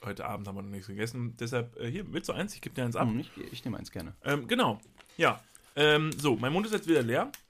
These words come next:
Speaker 1: Somit kann ich jetzt auch sprechen. Ähm, wir haben heute ein sehr akutes, aktuelles Thema, ähm, was wir aufgreifen wollen. Denn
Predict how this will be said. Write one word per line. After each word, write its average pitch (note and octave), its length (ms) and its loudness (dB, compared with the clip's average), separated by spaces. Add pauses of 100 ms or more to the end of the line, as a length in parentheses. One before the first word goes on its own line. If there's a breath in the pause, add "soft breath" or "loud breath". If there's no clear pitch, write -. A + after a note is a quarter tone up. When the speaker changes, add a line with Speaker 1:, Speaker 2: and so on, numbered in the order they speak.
(160)
Speaker 1:
Somit C3 260 -4
kann D3 140 -2
ich D3 60 -4
jetzt B2 120 -4
auch A2 80 -2
sprechen. C3+ 420 0 (380 loud breath)
Ähm, C#3 340 2
wir D3+ 280 2 (180)
haben D#3 240 0
heute F3 280 0
ein C#3 160 -2
sehr C3 280 0
akutes, D#3 520 -6
aktuelles C#3 520 -2
Thema, C3 480 0 (200)
ähm, A2+ 480 0
was A2+ 160 -6
wir G2 120 -2
aufgreifen G#2 460 -2
wollen. A2 360 -2 (720)
Denn D#3+ 380 4